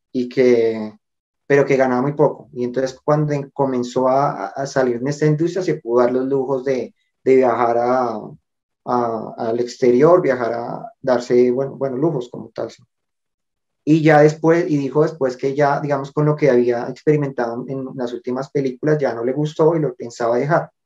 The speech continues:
Y también planteó que había continuado como escribiendo y eso.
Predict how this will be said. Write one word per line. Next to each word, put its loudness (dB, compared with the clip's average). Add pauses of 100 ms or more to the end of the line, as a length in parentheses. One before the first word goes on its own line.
(420)
Y 0
también 2
planteó 4
que 4
había 4
continuado -2
como 0
escribiendo 2
y 2
eso. 0